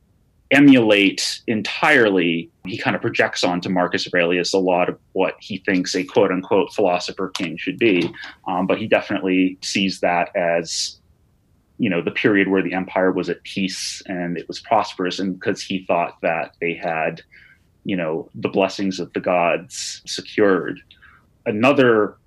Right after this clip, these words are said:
part of implementing that, that model is that he thought that we should decentralize yet again. He saw the imperial bureaucracy as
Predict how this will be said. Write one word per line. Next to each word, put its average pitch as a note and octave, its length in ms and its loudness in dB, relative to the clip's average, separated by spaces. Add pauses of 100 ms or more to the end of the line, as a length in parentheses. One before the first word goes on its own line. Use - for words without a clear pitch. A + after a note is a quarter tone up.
(140)
part F#2 400 0 (100)
of E2+ 560 -4 (800)
implementing F#2+ 720 0
that, E2 240 -6 (560)
that - 220 0
model A2 560 4 (260)
is A#2 200 0
that A#2+ 120 4
he C3+ 140 -4
thought B2+ 420 2
that A2 500 2 (520)
we B2+ 100 4
should A2+ 580 2 (300)
decentralize F#2+ 1120 0
yet A2 180 2
again. F2 640 0 (560)
He - 220 -4
saw A2 480 4
the G#2+ 160 -4
imperial G#2+ 340 2
bureaucracy G#2 760 2
as - 400 -2